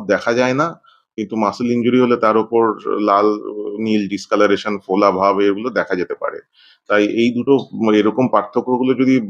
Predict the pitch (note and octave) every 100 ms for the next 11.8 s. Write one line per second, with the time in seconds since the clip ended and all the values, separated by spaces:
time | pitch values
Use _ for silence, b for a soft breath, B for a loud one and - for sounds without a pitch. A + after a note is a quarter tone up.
0 | F#2 G#2 G#2 C3+ A2+ A#2 B2 A2 A2 G#2
1 | A2 A#2 A#2+ A2+ - G2+ C#3 C3 G#2+ -
2 | A#2 A2+ G#2+ F#2 F#2+ F#2+ F2 E2+ F#2 G2
3 | F#2 - A2 A2 G#2 A2+ A2 A#2+ G2+ G2
4 | - G#2 G#2+ G#2 F#2+ - E2 D#2+ - B
5 | B - E2+ E2+ F#2 G2+ B2+ C#3 A#2 G#2
6 | - A#2+ B2 B2 A#2+ A#2 B2 B2 A2 G2+
7 | B2 - D3 - D3 G#2+ - E2+ F2 F#2
8 | G2+ A#2+ A#2 F#2+ F2 D#2 D#2 - b b
9 | b - B2+ D3+ G#2 G2 C3+ D#3+ E3+ C#3+
10 | G2 G2+ A#2 B2 D#3 F3 E3+ b b -
11 | G2 - A2 G#2+ B2+ B2+ G#2+